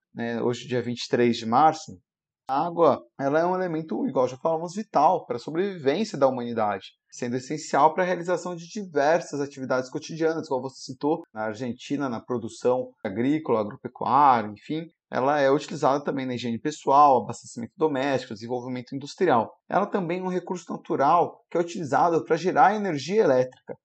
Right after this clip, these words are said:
Aqui no nosso país, somos referência mundial em produção de energia a partir da água, a energia hidrelétrica, que é considerada uma fonte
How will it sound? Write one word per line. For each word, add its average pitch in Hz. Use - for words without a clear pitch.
Aqui -
no 160
nosso 131
país, 165
somos 147
referência 170
mundial 143
em 143
produção 160
de 143
energia 131
a -
partir 165
da 117
água, 127
a -
energia 120
hidrelétrica, 147
que 202
é 165
considerada 135
uma 127
fonte 135